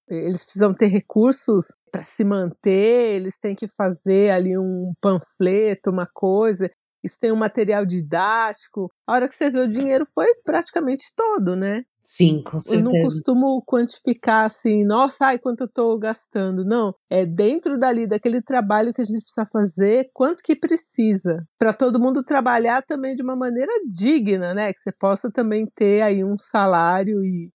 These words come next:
Speaker 1: poder viver, né? Porque muita gente acha que quem trabalha em ong não tem que ter salário, não,
Speaker 2: Sim.
Speaker 1: ah, tem que se
Speaker 2: Não, só
Speaker 1: doar.
Speaker 2: por amor.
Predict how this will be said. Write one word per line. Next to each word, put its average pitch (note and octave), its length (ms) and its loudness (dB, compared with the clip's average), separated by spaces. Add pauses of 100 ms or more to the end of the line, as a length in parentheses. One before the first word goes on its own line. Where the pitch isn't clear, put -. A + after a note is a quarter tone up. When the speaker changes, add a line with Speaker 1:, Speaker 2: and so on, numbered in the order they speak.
Speaker 1:
poder G#3 640 4
viver, A#3 560 2
né? G#3+ 300 -2 (240)
Porque A3+ 260 0
muita C4 280 0
gente C4+ 240 -4
acha C4+ 200 -4
que - 140 -20
quem C4 180 -2
trabalha A#3 340 0
em A3+ 120 0
ong A#3 280 0
não B3+ 160 -6
tem C4 160 -4
que - 100 -8
ter B3+ 120 -2
salário, G#3+ 680 0
não, F#3+ 120 -6
Speaker 2:
Sim. F#3+ 280 0
Speaker 1:
ah, F3 240 2
tem A#3+ 180 2
que - 80 -16
se C4 180 0
Speaker 2:
Não, G#3+ 380 2
só G3+ 60 0
Speaker 1:
doar. A3+ 160 0
Speaker 2:
por D4 120 0
amor. F#3 600 2